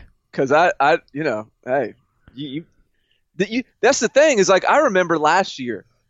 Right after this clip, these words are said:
yeah, David Yost is going to Texas Tech, but he's, but he's sticking around for, to be the O C for this game. I, I mean, I remember last year, whether it was,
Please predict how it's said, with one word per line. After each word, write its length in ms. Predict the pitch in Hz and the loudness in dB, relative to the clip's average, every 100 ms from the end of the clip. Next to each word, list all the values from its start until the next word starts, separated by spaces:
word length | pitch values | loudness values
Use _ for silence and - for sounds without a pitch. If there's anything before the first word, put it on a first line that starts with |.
| _ | _
yeah, 180 | 156 151 | 2 2
David 240 | 156 175 | 2 2
Yost 200 | 160 147 | 2 0
is 60 | 120 | 0
going 160 | 127 120 | -4 -4
to 40 | |
Texas 300 | 127 - 110 | -6 -8 -6
Tech, 260 | 113 104 - | -4 -4 -6
but 80 | 120 | -6
he's, 220 | 127 - - | -6 -6 -6
but 80 | 131 | -4
he's 200 | 123 - | -2 -6
sticking 300 | - 170 151 | -4 -2 0
around 220 | 135 123 120 | 2 2 0
for, 180 | 113 | -8
to 140 | 104 - | -12 -10
be 300 | 120 113 110 | -6 -4 -4
the 120 | 120 | -2
O 60 | 113 | -2
C 160 | 110 117 | -2 -10
for 140 | - | -10
this 140 | 107 | -10
game. 340 | - 123 107 98 _ _ _ _ _ - | -4 -2 -4 -10 _ _ _ _ _ -2
I, 160 | 180 | 0
I 40 | 180 | 2
mean, 100 | 190 | 2
I 60 | |
remember 260 | 220 208 170 | 2 2 2
last 380 | 151 170 170 - | 4 2 0 -4
year, 160 | 139 | 0
whether 260 | 135 143 131 | 2 2 2
it 100 | 101 | 2
was, 360 | 120 117 110 | 0 0 -4